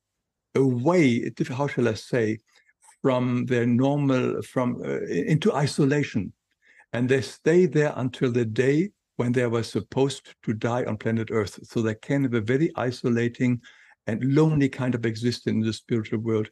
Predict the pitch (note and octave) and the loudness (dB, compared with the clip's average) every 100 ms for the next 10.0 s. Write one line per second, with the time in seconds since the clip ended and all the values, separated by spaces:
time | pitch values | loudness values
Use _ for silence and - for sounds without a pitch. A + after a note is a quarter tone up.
0 | _ - - - _ _ G#2 A#2 A#2+ - | _ -20 -20 -20 _ _ -4 0 -2 -2
1 | - - A2+ A#2+ B2+ - B2+ - G2 C#3+ | -8 -4 -2 0 -2 0 -2 0 2 0
2 | D#3 - B2 A#2+ - A3 G#3 A#2+ - E2 | 0 -6 -6 -6 -2 2 2 2 -2 -10
3 | E2 - A#2 B2+ B2+ B2 - - E3 D#3 | -10 -8 -2 2 2 0 -4 2 4 4
4 | A#2+ C#3 - - D#3 F3+ - - D#3+ D3 | 2 0 0 -6 -2 -2 -4 -4 2 2
5 | A2+ G#2 - A2 A#2 - - G#2+ A#2 B2+ | 2 -2 -4 -4 -4 -6 -8 -2 0 0
6 | - - C#3+ B2+ A#2 - _ _ _ _ | -6 -4 0 0 -2 -12 _ _ _ _
7 | _ _ - C3+ A#2 G#2 - B2+ D3 C#3 | _ _ -4 -2 -2 -4 -2 0 2 0
8 | C3+ B2 G#2+ A#2+ A#2+ _ B2+ A#2+ G2+ A2+ | 0 -2 0 -2 -4 _ -6 -4 -4 -2
9 | C#3 B2 A#2 A#2 A#2+ - A2+ A2+ G#2 | -2 0 0 0 -2 -4 -4 -2 -6